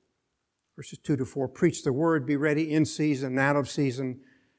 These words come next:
reprove, rebuke, exhort with great patience and instruction." Now notice the prophetic fulfillment. "For the time will come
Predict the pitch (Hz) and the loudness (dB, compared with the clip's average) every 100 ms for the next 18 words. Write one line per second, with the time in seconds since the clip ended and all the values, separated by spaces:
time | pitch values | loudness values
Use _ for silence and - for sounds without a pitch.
0 | _ _ 131 - - 175 165 139 139 117 | _ _ -6 -4 2 6 6 4 0 0
1 | 147 151 151 127 - 156 151 147 139 - | 2 2 2 -8 0 4 4 2 -6 0
2 | 147 156 - 151 147 135 127 147 123 - | 0 0 0 0 2 -4 -4 -4 -4 -8
3 | 139 120 - 117 _ _ _ _ _ _ | -8 -8 -20 -20 _ _ _ _ _ _
4 | _ _ _ _ _ _ _ _ _ _ | _ _ _ _ _ _ _ _ _ _
5 | _ _ _ _ 139 131 156 147 139 131 | _ _ _ _ -6 0 2 0 -2 -6
6 | - 123 151 127 - 139 113 143 135 123 | -10 -8 -4 -4 -6 -10 -4 -2 0 -2
7 | 135 - 160 131 - 202 196 165 - - | -6 -8 -8 -6 2 4 4 2 -2 -2
8 | 156 120 110 123 | -2 -2 -6 -14